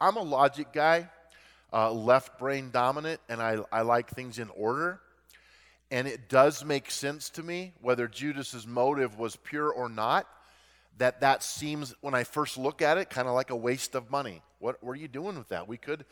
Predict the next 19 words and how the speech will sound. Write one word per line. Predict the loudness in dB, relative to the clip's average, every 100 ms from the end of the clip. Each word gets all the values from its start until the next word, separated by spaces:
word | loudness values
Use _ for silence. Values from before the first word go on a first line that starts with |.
| -10 0
have | 2 2
done | 0 0
something | -4 -4 -6 -10
meaningful | -10 -10 -12 -8 -6
with | -6 -8
that. | -6 -6 -10 _ _ _ _ _ _ _ 0
But | 0
not | 2 2 2 2
in | -2
the | -6
story, | -8 -4 -2 -2 -4 -10 _ _ _ _
because | -6 -4 -2
the | -2
celebration | -2 2 2 2 0 -2 -2 -4 -6
of | -4
the | -6
presence | -2 -2 0 -4 -6
of | -8 -8
God | -8 -8 -8 -12 -14